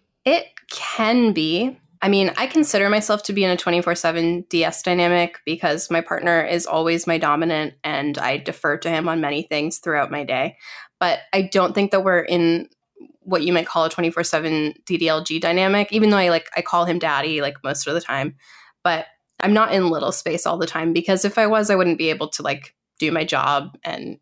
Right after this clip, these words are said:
you know, be an adult human in the world. But I would imagine that there are people who do it twenty-four seven. I just, for me, that is not super appealing because I also really enjoy the things that I get to do as an adult in my career and whatnot.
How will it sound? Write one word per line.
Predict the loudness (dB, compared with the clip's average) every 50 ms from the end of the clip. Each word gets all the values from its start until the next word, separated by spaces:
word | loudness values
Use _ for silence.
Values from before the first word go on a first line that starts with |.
| _ _
you | -4 -4
know, | -2 -4 -4 -8 -10 _ _ _
be | -2 0
an | 0
adult | 0 0 0 -2 -2 -2 -4
human | -6 -6 -4 -4 -4
in | -4 -6
the | -8 -6
world. | -4 -2 -2 -2 -2 -6 -10 _ _ _ _ _ _ _
But | _ 2 2 2 0 -2 -12 _ _ 0
I | 0 2
would | 4 4 4 4
imagine | 4 4 2 2 2 0
that | 0 2
there | 2 2 4
are | 2 2 0
people | -2 -4 -2 0 0 2
who | 2 2
do | 2 2 2
it | 2 2 0 -4 _
twenty-four | -4 -2 0 0 0 0 -2 -2 -2
seven. | 0 0 0 0 0 0 -2 -2 -4 -4
I | -2 -2 -2
just, | 0 0 0 0 0 -4 -6 -6 -10 -10
for | -4 0 2 2
me, | 4 4
that | 4 2 2 0 -2 -2
is | -4 -2
not | 0 0 0 0 -2 -4
super | -6 -4 -2 -2 -2
appealing | -2 -2 -4 -4 -4 -4 -4 -4
because | -6 -4 -4 -2 0
I | 2 2
also | 2 2 0 0 -4 -4 -6 -6 -4
really | -4 -4 -2 -2 -4
enjoy | -4 -4 -4 -4 -4 -4
the | -4 -6
things | -8 -8 -8 -6 -4
that | -2 0
I | 0
get | 0 0 -2
to | 0 -2 0
do | 0 2 2
as | 2 0 -2
an | -4 -6 -8 -6 -4
adult | -2 -2 0 0 0 0 0
in | -2 -2
my | -2 -2 -2
career | -4 -4 -6 -4 -2 -2 -2 -4
and | -4 -4
whatnot. | -6 -6 -4 -4 -4 -4 -4